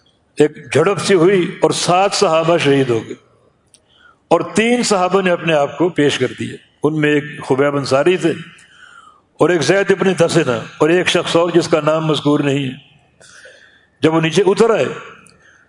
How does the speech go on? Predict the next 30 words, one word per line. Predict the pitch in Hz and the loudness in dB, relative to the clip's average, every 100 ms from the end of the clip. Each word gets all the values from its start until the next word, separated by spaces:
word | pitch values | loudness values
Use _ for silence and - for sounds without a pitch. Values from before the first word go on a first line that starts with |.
| _ | _
تو | - | 0
انہوں | 196 220 | 2 4
نے | 233 - | 2 0
تیروں | 214 226 240 | 2 2 2
کی | 226 | 2
جو | 226 | 0
ڈوری | 160 180 208 240 | 2 2 4 2
ہوتی | 185 - | 0 0
ہے | 180 | 2
وہ | 208 190 | 2 2
اتاری | 160 160 185 226 - | 2 2 0 -4 -2
اور | - | 0
اس | 190 | 0
سے | - | 2
ان | 202 190 | 0 2
کو | 190 | 0
باندھنے | 151 185 190 190 | 2 0 0 0
کی | 180 | -2
کوشش | - 143 123 - | 0 -2 -2 -8
کی۔ | - - _ _ _ _ _ _ _ _ _ _ _ _ | -14 -18 _ _ _ _ _ _ _ _ _ _ _ _
تو | 135 | -8
انہوں | 147 | -2
نے | |
کہا، | 170 | -2
"پھر | 180 | 0
امان | 214 165 165 202 214 | 0 2 0 0 0
کا | 220 | 2
کیا | 196 190 | 2 0
معنی | 147 120 | -2 -4
ہے؟ | 95 | -8